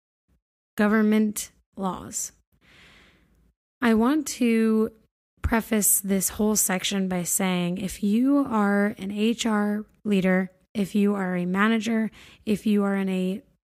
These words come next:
decision-making role, it is your obligation to know the laws that you are obligated to uphold. So whether it's meal break laws in your state,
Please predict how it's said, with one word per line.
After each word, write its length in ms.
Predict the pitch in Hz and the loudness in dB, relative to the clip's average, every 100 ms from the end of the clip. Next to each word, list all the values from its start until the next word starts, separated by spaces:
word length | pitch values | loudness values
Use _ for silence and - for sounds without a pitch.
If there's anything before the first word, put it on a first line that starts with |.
| _ _ - | _ _ -8
decision-making 1080 | 190 214 - 240 269 262 220 208 220 202 | -2 0 4 4 4 4 2 2 2 2
role, 380 | 180 175 196 277 - - - | 2 2 2 0 -4 -20 -10
it 100 | - | 0
is 220 | 214 208 202 | 2 4 4
your 300 | 208 240 226 | 4 4 2
obligation 760 | 202 196 180 196 190 247 240 | -2 -4 0 0 2 2 0
to 140 | 233 214 | 2 2
know 400 | 196 190 190 254 | 2 2 2 2
the 140 | 208 | 2
laws 440 | 185 175 180 220 208 | 0 0 0 0 -2
that 120 | 190 | -4
you 200 | 196 190 | 0 2
are 180 | 185 185 | 2 0
obligated 540 | 175 190 190 185 180 | -4 -2 -2 -2 -4
to 120 | - | -6
uphold. 460 | 180 - 202 - - _ _ _ - - - | -8 -6 -6 -8 -12 _ _ _ -20 -20 -20
So 460 | - - 214 190 185 | -8 0 2 2 2
whether 360 | 185 180 185 185 | 0 0 0 -2
it's 360 | 190 180 - 214 | -2 -6 -6 -12
meal 300 | 214 185 202 | -4 -2 0
break 320 | 214 220 214 | 2 0 0
laws 580 | 220 202 202 208 196 - - | 0 0 0 -2 -4 -6 -4
in 160 | 220 208 | 0 2
your 140 | 208 | 2
state, 520 | 185 - 202 202 208 | -2 0 2 2 0